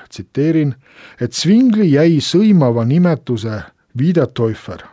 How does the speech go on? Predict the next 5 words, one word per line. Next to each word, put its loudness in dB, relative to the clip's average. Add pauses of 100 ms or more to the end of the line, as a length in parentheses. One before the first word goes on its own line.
(160)
anabaptistid, -6 (180)
juurde, 0 (420)
et -6
radikaale 0
allutada 0